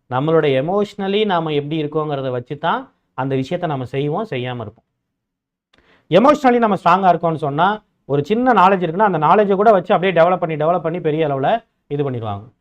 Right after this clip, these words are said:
இப்ப இந்த, இப்பெல்லாம் வந்து நமக்கு ஃபேமஸ் ஆகிட்டு இருக்கிற விஷயங்கள் என்ன தெரியுமா? இந்த மாவு போடுறது. டெய்லி வந்து மாவு இங்க நம்ம தமிழ்நாட்டுல மாவு வந்து ஊத்துற கடைகள்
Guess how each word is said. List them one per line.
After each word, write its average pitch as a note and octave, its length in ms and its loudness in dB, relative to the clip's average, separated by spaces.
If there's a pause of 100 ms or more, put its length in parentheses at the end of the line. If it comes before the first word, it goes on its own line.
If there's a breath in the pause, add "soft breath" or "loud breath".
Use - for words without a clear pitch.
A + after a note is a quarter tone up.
இப்ப - 140 -6
இந்த, C#3+ 120 -2
இப்பெல்லாம் D3+ 340 2
வந்து D3 180 0
நமக்கு C3+ 280 -6
ஃபேமஸ் D3+ 160 -4
ஆகிட்டு B2 260 -6
இருக்கிற A#2 220 -8
விஷயங்கள் A2 420 -8
என்ன B2 180 -8
தெரியுமா? A#2 380 -10 (300)
இந்த B2+ 200 0
மாவு D#3 160 8
போடுறது. G#2+ 360 -4 (1040)
டெய்லி D#3 280 4
வந்து C#3+ 360 0 (100)
மாவு A#2 560 0
இங்க B2 280 -6
நம்ம B2 160 -8
தமிழ்நாட்டுல C3 500 -4 (640)
மாவு C#3+ 280 4
வந்து C3 180 0
ஊத்துற A2 560 -2
கடைகள் A#2+ 380 -6